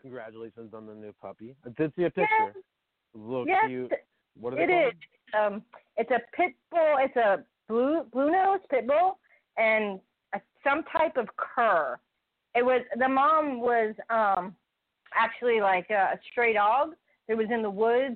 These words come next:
Speaker 2: and some neighbors of ours kinda took it in and, uh, you know,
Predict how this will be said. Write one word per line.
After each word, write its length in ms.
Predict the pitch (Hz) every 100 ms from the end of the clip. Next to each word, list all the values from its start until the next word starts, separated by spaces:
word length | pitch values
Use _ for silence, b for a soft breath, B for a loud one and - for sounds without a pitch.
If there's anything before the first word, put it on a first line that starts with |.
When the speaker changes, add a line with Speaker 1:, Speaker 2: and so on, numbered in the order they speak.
| -
Speaker 2:
and 120 | 208 202
some 160 | 226 226
neighbors 320 | 226 226 214
of 140 | 214
ours 240 | 220 220 214 -
kinda 160 | 214 208
took 140 | 240 240
it 100 | 220
in 340 | 214 208 208 - _ _ _ -
and, 440 | 220 202 190 190
uh, 240 | 208 196 185 233
you 120 | 208
know, 160 | 175